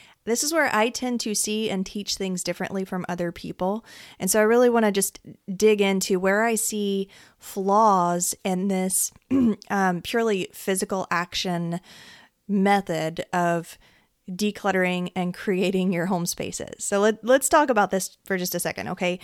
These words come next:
First of all, like, there's this whole widespread belief that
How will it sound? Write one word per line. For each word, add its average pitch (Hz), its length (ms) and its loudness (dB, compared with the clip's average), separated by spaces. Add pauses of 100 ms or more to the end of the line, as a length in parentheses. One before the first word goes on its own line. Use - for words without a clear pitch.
(720)
First - 240 2
of 277 80 2
all, 233 240 4
like, 220 180 -2
there's 262 220 4
this 285 240 -2
whole 277 500 0
widespread 214 800 0
belief 180 640 -6 (840)
that 185 400 2